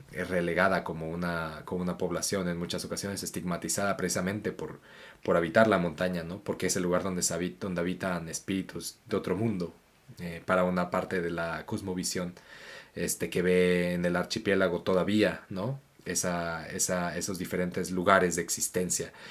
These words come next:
eh, como este mundo, la tierra pura y demás. Entonces, es muy, es muy loco, es muy loco, es muy loco. Eh, así que, pues nada, eh, echen un vistazo a Takamiyama,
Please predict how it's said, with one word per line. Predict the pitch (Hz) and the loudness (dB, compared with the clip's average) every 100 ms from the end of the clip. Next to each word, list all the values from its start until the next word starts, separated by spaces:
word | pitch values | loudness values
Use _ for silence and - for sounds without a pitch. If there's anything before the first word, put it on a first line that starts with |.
| - - | -16 -8
eh, | 82 | -6
como | - 90 85 | -2 0 2
este | 92 - | 0 0
mundo, | 90 104 92 | 0 0 0
la | 82 | 0
tierra | 92 82 82 | 0 -2 -2
pura | 110 104 | 0 2
y | 90 | 2
demás. | 85 82 90 - - - | 0 -4 -6 -8 -12 -20
Entonces, | - 123 123 143 | 0 4 8 10
es | 143 139 | 10 10
muy, | 165 156 | 12 12
es | 110 131 | 10 8
muy | 139 | 10
loco, | 107 - 80 - | 8 4 -10 -8
es | 95 | -6
muy | 98 92 | -2 -2
loco, | 87 87 | -2 -4
es | 82 | -6
muy | 87 | -4
loco. | 85 - - - - - _ | -6 -8 -18 -20 -20 -20 _
Eh, | 82 82 82 80 80 80 | -4 -2 0 -2 -4 -4
así | 80 - | -6 -4
que, | - 104 | -2 -2
pues | - | -2
nada, | 123 214 - _ _ _ _ - | -2 -2 -4 _ _ _ _ -16
eh, | - 80 76 76 73 76 85 101 _ _ - | -10 -8 -8 -8 -8 -10 -14 -20 _ _ -12
echen | - 117 | -4 -2
un | 117 113 | 0 -2
vistazo | 110 110 120 - - - - | 0 -2 -2 -4 -6 -10 -12
a | 78 78 | -10 -8
Takamiyama, | - - 101 101 113 131 | -6 -2 2 4 4 2